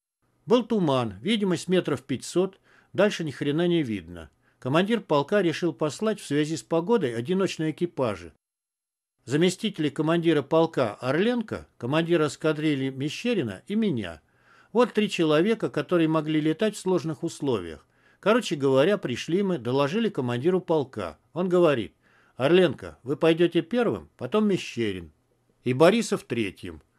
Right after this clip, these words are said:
Орленко говорит: «Товарищ командир, у меня что-то живот болит, я не могу». Он говорит: «Вон отсюда, сам полечу. Я взлечу, посмотрю, как обстановка, и дам вам по радио команду». Потом взлетел и дал команду: «Отставить,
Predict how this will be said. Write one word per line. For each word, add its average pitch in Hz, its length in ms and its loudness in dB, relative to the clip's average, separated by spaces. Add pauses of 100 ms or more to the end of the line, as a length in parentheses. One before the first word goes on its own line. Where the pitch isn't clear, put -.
(260)
Орленко 180 480 2
говорит: 151 460 2 (320)
«Товарищ 170 360 4
командир, 117 540 -4
у 110 80 -6
меня 175 220 0
что-то - 300 -4
живот 196 340 0
болит, 113 380 -4
я 190 120 0
не 190 80 0
могу». 110 480 -4 (480)
Он 214 180 2
говорит: 160 500 4 (140)
«Вон 151 220 6
отсюда, 104 560 -6 (120)
сам 160 300 0
полечу. 104 580 -8 (280)
Я 151 180 6
взлечу, 156 420 0
посмотрю, 143 540 -2
как 143 200 -4
обстановка, 160 760 -2 (320)
и 123 80 0
дам 175 240 4
вам 151 160 2
по 151 160 4
радио 175 260 2
команду». 95 640 -4 (400)
Потом 185 300 2
взлетел 143 500 0
и 151 100 -6
дал 180 220 2
команду: 113 640 -2 (160)
«Отставить, 131 640 -2